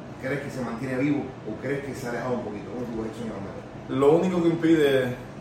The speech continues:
Speaker 2: mucha gente me dice que es mi cabeza, que llegue a Grandes Ligas, y
Speaker 1: ¿Por qué?
Speaker 2: años
Speaker 1: ¿Por qué?
Speaker 2: atrás
Speaker 1: ¿Por qué?
Speaker 2: sí era eso, porque, eh, con el don que Dios me dio, yo creía que, que todo iba a ser fácil,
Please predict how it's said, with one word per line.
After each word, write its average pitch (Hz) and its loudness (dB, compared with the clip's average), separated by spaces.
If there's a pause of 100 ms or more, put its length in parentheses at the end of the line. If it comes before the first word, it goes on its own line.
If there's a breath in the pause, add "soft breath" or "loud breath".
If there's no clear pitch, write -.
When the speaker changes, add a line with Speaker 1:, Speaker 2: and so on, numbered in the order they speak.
(320)
Speaker 2:
mucha 139 2
gente 156 2
me 143 2
dice 143 0
que 135 -2
es 135 -2
mi 135 -2
cabeza, 117 2 (280)
que 107 -4
llegue 120 2
a 123 2
Grandes 117 0
Ligas, 117 -2
y 117 2
Speaker 1:
¿Por 131 2
qué? 127 4
Speaker 2:
años 160 6
Speaker 1:
¿Por 165 6
qué? 165 8
Speaker 2:
atrás 170 6
Speaker 1:
¿Por 117 -4
qué? 98 -4 (340)
Speaker 2:
sí 135 -4
era 135 4
eso, 139 2 (120)
porque, 123 2 (240)
eh, 120 2 (1400)
con 127 0
el 127 2
don 170 6
que 170 6
Dios 165 6
me 160 4
dio, 170 2
yo 131 2
creía 143 2
que, 120 0 (360)
que 117 -4
todo 120 2
iba 131 0
a - -2
ser 131 -2 (360)
fácil, 214 0